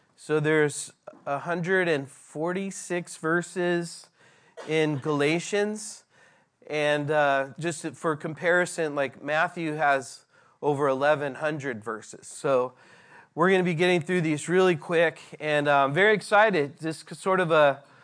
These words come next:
kind of a new thing that we're doing as far as, uh,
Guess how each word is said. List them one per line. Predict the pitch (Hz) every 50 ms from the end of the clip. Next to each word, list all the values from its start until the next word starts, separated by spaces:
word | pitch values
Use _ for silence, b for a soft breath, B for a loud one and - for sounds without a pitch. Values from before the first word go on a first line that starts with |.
| b b b b b b b _ -
kind | - 196 196
of | 185
a | 170 151
new | 151 156 160 165 180 185 185 180 180 175 175 175 165 - b b b b b b b b b b _ _ _ _ _
thing | - - - 185 185 185 180 180
that | 175 160 -
we're | 160 156 156
doing | 147 156 165 170 170 175 175 170
as | 156 147 -
far | - - 156 160 156
as, | 156 151 - - - - _
uh, | 143 143 135 135